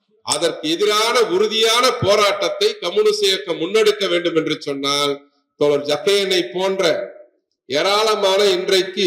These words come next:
தலித் விடுதலை பற்றி பேசிக் கொண்டிருக்கக்கூடிய அமைப்புகளோடு இணைந்த போராட்டத்தை முன்னெடுக்க வேண்டிய விஷயம் தேவை என்பதால் தான்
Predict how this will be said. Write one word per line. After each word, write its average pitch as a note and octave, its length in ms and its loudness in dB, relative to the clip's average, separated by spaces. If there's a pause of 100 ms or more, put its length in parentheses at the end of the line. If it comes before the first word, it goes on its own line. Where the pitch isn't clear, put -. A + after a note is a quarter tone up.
(160)
தலித் G3 400 0
விடுதலை G3 500 2
பற்றி F#3+ 360 -4
பேசிக் G3 460 -2
கொண்டிருக்கக்கூடிய E3 800 -2 (680)
அமைப்புகளோடு F3+ 920 -2
இணைந்த G3+ 460 2
போராட்டத்தை F#3 720 -2
முன்னெடுக்க F3 520 -4
வேண்டிய E3 300 -2
விஷயம் D#3+ 420 -4 (300)
தேவை G#3+ 440 0
என்பதால் D#3+ 540 -2
தான் F3 240 -2